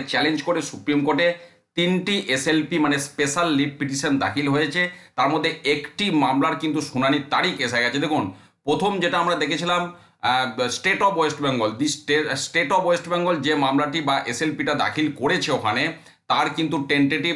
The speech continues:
একটা শুনানির দিন এখানে জেনারেট হয়েছে থার্ড মে দু হাজার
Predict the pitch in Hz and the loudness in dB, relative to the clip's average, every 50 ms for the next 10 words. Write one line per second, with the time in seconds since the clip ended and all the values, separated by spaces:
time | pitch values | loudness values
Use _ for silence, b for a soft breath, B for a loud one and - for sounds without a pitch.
0 | 123 - - 123 123 - - 147 - - 135 135 135 143 147 139 117 101 117 147 | -4 -4 -2 -2 -2 -2 -2 -4 -4 -2 0 0 2 2 0 -2 -2 -2 0 0
1 | 160 151 135 131 139 139 143 139 - 120 123 135 147 151 139 139 143 147 151 147 | 2 0 0 0 0 0 0 0 0 0 0 0 0 0 0 0 0 0 0 0
2 | 175 170 170 B B B B B _ - - 120 127 147 160 147 135 127 120 117 | 0 -2 -2 B B B B B _ -10 -2 0 2 2 2 2 0 0 0 2
3 | 131 151 165 175 170 131 104 120 120 113 139 135 139 143 | 2 2 2 0 -2 -2 -4 -4 -2 0 0 0 0 -2